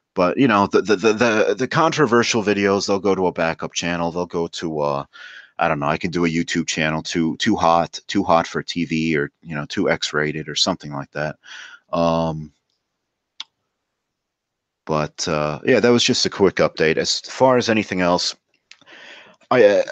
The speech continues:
I, <sighs> I've been watching some of these new content producers because a lot of the old ones are gone. You know, Steve Hoka, uh, a lot of these mgtow channels, they, they, they petered out, they left,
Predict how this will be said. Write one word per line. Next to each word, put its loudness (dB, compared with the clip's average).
I, 2
<sighs> 0
I've -2
been 4
watching 4
some -4
of 0
these 0
new -4
content -2
producers -6
because -8
a 0
lot 6
of 2
the 2
old 4
ones -2
are -8
gone. 0
You -10
know, -8
Steve -4
Hoka, 0
uh, -4
a 0
lot 8
of -2
these -4
mgtow 0
channels, -4
they, -2
they, -2
they -6
petered -2
out, 2
they -2
left, -6